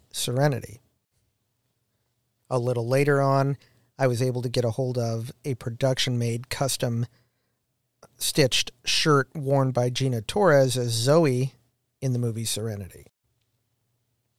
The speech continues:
I enjoy watching Serenity and looking at some of the items that I have and knowing they were on that set or possibly used on screen. In the case of Zoe's shirt,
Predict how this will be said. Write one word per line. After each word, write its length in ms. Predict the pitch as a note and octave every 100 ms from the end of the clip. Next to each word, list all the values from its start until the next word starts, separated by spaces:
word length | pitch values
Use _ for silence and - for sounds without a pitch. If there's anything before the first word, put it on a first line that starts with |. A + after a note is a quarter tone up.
| _ -
I 120 | A3+
enjoy 580 | A#3+ D#3 D3+ E3 D#3 C3+ - _
watching 460 | B2+ C3 D3 - C#3
Serenity 720 | - B2+ C3 C3+ B2 A#2+ B2 _ _ _ _ _
and 420 | C#3 B2+ A#2+ A#2+ B2
looking 440 | D3 D3+ D#3 C3+
at 120 | B2
some 200 | - C#3+
of 80 | B2+
the 140 | B2
items 400 | A#2+ B2+ A#2+ B2
that 120 | B2+ A2
I 120 | G#2+
have 520 | A#2 A#2 A2+ A#2 A2 _ _ _ _ _ _
and 300 | C#3+ A#2+ B2
knowing 400 | C#3 D3 C3+ C3
they 180 | B2+ C3+
were 180 | B2+ C3
on 220 | B2+ C3
that 240 | B2 A#2+ -
set 460 | - B2+ A2+ - - _ _ _
or 160 | C#3+ D#3+
possibly 580 | - C#3+ D#3 D#3 C#3+ C#3+
used 440 | A#2+ C3 C#3+ C3
on 200 | C#3 C#3+
screen. 400 | C3+ - F3+ C#3
In 100 | A2
the 80 | A2
case 300 | - A#2+ A#2
of 140 | A2+
Zoe's 400 | A#2 B2 B2 A#2+
shirt, 400 | - - C#3 C#3+